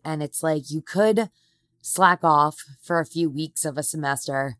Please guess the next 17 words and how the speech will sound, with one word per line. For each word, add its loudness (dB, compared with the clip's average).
but -2
ultimately, 0
with -4
that 2
exam 0
date -2
lingering, -2
you 0
know 4
there's 0
going 0
to -2
be -2
some -2
sort -2
of -16
test. -4